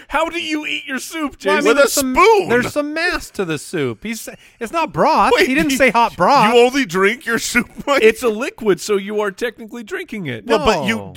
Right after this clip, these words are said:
Speaker 3: but do you use a spoon?
Speaker 1: Sometimes. Sometimes I just go right out the bowl.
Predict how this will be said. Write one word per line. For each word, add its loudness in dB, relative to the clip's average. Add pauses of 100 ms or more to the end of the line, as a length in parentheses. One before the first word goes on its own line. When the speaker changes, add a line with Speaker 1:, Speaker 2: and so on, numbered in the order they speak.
Speaker 3:
but -4
do -6
you -4
use -6
a -8
spoon? -6 (360)
Speaker 1:
Sometimes. -6
Sometimes -6
I -4
just -12
go -6
right -4
out -4
the -14
bowl. -12